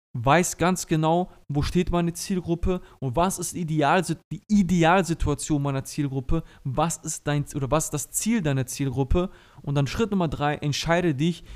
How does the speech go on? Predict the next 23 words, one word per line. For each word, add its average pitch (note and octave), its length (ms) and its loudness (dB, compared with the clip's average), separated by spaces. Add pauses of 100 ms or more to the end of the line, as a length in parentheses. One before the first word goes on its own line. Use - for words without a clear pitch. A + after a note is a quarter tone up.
(220)
welches E3 360 4
Format D3 440 0
du C#3 100 -2
wählst C#3+ 320 -2 (160)
und C#3 260 0
wie G#3 160 4
du D3 360 2
wahrgenommen D3+ 560 4
werden B2 240 0
möchtest C3 340 -4
von E3+ 220 4
deiner C3+ 200 2
Zielgruppe B2+ 600 -2 (260)
und C#3 80 -4
spreade F3+ 440 4
den D3 160 2
Content C#3 440 -2
einfach B2+ 360 -8
kontinuierlich C#3 920 0
raus D3+ 240 0
in C3+ 140 -6
die B2 120 -4
Welt C3 280 0